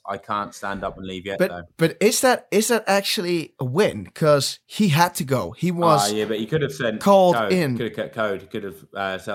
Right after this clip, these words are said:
Speaker 1: told her, you know, to make it look like it wasn't his fault that he lost, you know. "If I'm not out by twenty-five minutes, just come and get us," you know. Um, but,
Speaker 2: Yeah.
Speaker 1: I mean, it's still a cu-,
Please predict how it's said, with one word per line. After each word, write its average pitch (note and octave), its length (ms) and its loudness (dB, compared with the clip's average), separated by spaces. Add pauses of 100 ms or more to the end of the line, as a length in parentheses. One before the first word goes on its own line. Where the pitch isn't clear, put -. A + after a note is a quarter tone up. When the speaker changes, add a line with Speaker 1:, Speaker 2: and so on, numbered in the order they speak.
Speaker 1:
told G2+ 240 -6
her, F2+ 40 -8
you F2+ 120 -10
know, F2+ 160 -8
to G#2 80 -16
make G2+ 180 -8
it - 80 -12
look G2 140 -8
like F2+ 240 -10
it D#2+ 80 -14
wasn't F2+ 240 -12
his F2 120 -14
fault G2 260 -10
that F2 40 -12
he F#2 80 -10
lost, F2+ 300 -10
you F#2 60 -12
know. F2+ 180 -8 (320)
"If G2 100 -8
I'm G#2 140 -2
not G#2 160 0
out G2 180 -2
by F#2+ 80 -4
twenty-five F#2+ 480 -6
minutes, F#2+ 300 -8
just D#2+ 120 -18
come G2+ 120 -8
and F#2 80 -10
get F#2+ 140 -6
us," - 120 -14
you F2+ 80 -10
know. F#2 160 -6 (480)
Um, G2 460 0 (240)
but, B2+ 220 0
Speaker 2:
Yeah. B2+ 60 2
Speaker 1:
I C3 40 2
mean, C3 220 2
it's B2+ 100 -4
still F3+ 180 2
a C3+ 100 0
cu-, - 120 -6